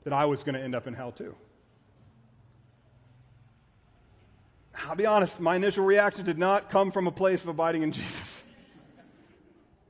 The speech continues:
How do I know? Well, because I, I include a number of choice words, some people call them expletives, that I'm pretty sure Jesus would not have used.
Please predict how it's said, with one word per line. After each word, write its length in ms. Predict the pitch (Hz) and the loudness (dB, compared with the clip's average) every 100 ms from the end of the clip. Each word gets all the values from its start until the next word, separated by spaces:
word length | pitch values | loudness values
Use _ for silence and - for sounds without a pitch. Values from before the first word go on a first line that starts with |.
| _ _ | _ _
How 120 | - | 2
do 80 | 185 | 4
I 120 | 190 | 6
know? 300 | 185 202 208 - - - | 6 6 4 0 -18 -8
Well, 80 | 160 | -4
because 260 | 170 190 | 2 4
I, 220 | 175 175 170 | 6 4 4
I 180 | 160 | 2
include 320 | 165 156 185 175 | 0 2 2 4
a 40 | |
number 220 | 165 165 | 4 2
of 100 | 151 | 0
choice 300 | - 165 147 | 0 -2 -2
words, 580 | 156 170 160 135 - - - _ _ _ _ _ - - | 0 2 2 0 -8 -20 -20 _ _ _ _ _ -20 -12
some 180 | 151 | -6
people 160 | 143 143 | -6 -4
call 160 | 156 139 | 0 0
them 60 | |
expletives, 760 | 139 147 - 151 135 131 120 - - - | 0 -4 -4 -4 -2 -4 -8 -16 -10 2
that 80 | |
I'm 100 | 175 | 2
pretty 220 | - 214 202 | 4 4 4
sure 200 | 214 175 | 4 2
Jesus 580 | 135 196 190 180 - - - | 2 0 0 0 -2 -16 -8
would 160 | 160 160 | -2 0
not 420 | 175 180 180 175 - - | 4 6 4 2 -10 0
have 220 | 180 156 | 0 2
used. 560 | 180 202 160 123 - | 0 2 2 0 -12